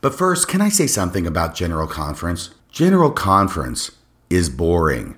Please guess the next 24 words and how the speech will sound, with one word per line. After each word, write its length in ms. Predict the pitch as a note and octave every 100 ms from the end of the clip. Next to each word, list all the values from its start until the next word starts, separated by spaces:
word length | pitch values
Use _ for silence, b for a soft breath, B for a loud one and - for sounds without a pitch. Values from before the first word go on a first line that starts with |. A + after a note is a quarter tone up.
| -
And 160 | C3 D3+
it's 140 | -
not 240 | G3 E3+
just 340 | - A#2 - -
boring, 540 | F#2 A#2+ F2 B1+ B1+ _
it's 240 | D3 D#3+ -
deathly 560 | C#2 G2+ A2+ F2+ E2
boring. 500 | C2+ D#2 C#2 A#1 G#1 - B B -
I 100 | G#2+
would 180 | A#2 A#2+
rather 240 | E3 D3
watch 320 | A2+ G#2+ -
paint 300 | - C#3+ -
dry 340 | G2 E2 E2 -
or 260 | G2+ C3+ B2
grass 400 | F2+ G#2+ G2 -
grow 400 | F#2+ G2+ E2+ F#2 B B B -
than 140 | A2+
have 220 | G#2 G#2+ -
to 60 |
listen 480 | A#2 G#2+ G2 D#2 - B B B
to 100 | A#2+
General 440 | G2+ G#2 F2 D#2+
Conference. 680 | D#2+ G#2 A2+ A2 D#2+ - -